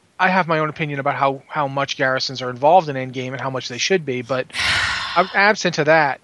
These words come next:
Speaker 1: You
Speaker 2: That's
Speaker 1: know,
Speaker 2: an
Speaker 1: it's
Speaker 2: editorial I still need
Speaker 1: Yeah.
Speaker 2: to write. <laughs>
Speaker 1: Absent of that, you know, it's still, it's fine to have the gold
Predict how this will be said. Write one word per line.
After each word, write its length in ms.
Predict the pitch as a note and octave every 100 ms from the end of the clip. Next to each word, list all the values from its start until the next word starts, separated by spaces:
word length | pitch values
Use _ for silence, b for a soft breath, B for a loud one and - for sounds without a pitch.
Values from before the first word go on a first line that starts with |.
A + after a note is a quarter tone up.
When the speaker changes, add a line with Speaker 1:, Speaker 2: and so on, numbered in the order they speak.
| _
Speaker 1:
You 100 | -
Speaker 2:
That's 120 | F4 G4
Speaker 1:
know, 40 |
Speaker 2:
an 40 | B3+
Speaker 1:
it's 140 | -
Speaker 2:
editorial 680 | B3+ A#3 - A3 G3+ F3 D#3+
I 140 | F3
still 240 | - G3 F#3
need 100 | F#3+
Speaker 1:
Yeah. 60 |
Speaker 2:
to 120 | F3 C#2+
write. 300 | - - - B3+
<laughs> 680 | C#4+ F4+ F4 G4+ - A3+ -
Speaker 1:
Absent 400 | G3 G3+ G3 F3
of 60 | D3+
that, 340 | E3+ D3 B2 _
you 100 | E3
know, 160 | C#3+ C3+
it's 160 | C3+ -
still, 380 | - F3 D3
it's 140 | C#3+ -
fine 280 | F#3+ F#3 F#3
to 60 |
have 180 | E3 D#3
the 80 | D3+
gold 380 | D3 D3 C#3